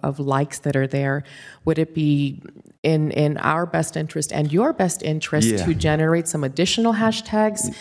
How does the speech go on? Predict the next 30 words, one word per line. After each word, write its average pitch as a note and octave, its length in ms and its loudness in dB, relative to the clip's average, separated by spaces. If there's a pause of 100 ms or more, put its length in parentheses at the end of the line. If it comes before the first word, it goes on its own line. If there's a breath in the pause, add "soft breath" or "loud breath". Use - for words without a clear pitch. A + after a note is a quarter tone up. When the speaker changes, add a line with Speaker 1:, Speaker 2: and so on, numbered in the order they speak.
(280 loud breath)
Speaker 1:
you - 240 0
know, D#3 120 4
Speaker 2:
Yeah. D3 80 -2
Speaker 1:
that D3 160 2
are C#3+ 280 0
a C#3 60 0
little E3 380 2
bit E3 180 -2
more D3+ 220 2
lively D#3+ 540 0
to D#3+ 180 -4
create D3 480 0
that D3+ 140 2
engagement? C#3 760 -2 (260 loud breath)
Or C#3 160 2
Speaker 2:
Yeah. F#2+ 60 -2
Speaker 1:
are D3 180 -2
there D3 220 0
others D#3+ 400 0
that D3 160 -2
have D3 420 0
a C#3+ 80 0
higher C#3 540 0
impact? C#3 560 -4 (500 loud breath)
Speaker 2:
So, A#2+ 640 0 (640)
you A#2+ 160 4
know, G#2 360 2 (280)
what A2 260 2
happens A#2+ 540 -2
is F2 320 0